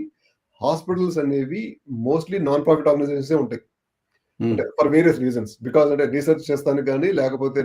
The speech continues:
Speaker 1: రీఇన్వెస్ట్‌మెంట్ పర్పస్ కానీ ఎక్కువ మటుకు హాస్పిటల్స్ నాన్ ప్రాఫిట్ స్టేటస్ లో ఉండడానికే ప్ర-, ప్రయత్నిస్తాయి.
Speaker 2: Hmm.
Speaker 1: నాన్ ప్రాఫిట్ స్టేటస్ లో ఉన్నప్పుడు ఏంటంటే డాక్టర్లకి వాళ్ళకి ఇంతకంటే ఎక్కువ జీతం ఇవ్వకూడదు అనేది రూల్స్ ఉన్నాయి.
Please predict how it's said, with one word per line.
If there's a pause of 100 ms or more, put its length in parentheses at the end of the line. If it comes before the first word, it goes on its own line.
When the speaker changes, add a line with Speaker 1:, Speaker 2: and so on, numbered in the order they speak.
Speaker 1:
రీఇన్వెస్ట్‌మెంట్
పర్పస్
కానీ (380)
ఎక్కువ
మటుకు (120)
హాస్పిటల్స్ (140)
నాన్
ప్రాఫిట్
స్టేటస్
లో
ఉండడానికే
ప్ర-, (180)
ప్రయత్నిస్తాయి. (560)
Speaker 2:
Hmm. (140)
Speaker 1:
నాన్
ప్రాఫిట్
స్టేటస్
లో
ఉన్నప్పుడు
ఏంటంటే (500)
డాక్టర్లకి (120)
వాళ్ళకి (100)
ఇంతకంటే
ఎక్కువ
జీతం
ఇవ్వకూడదు
అనేది
రూల్స్
ఉన్నాయి.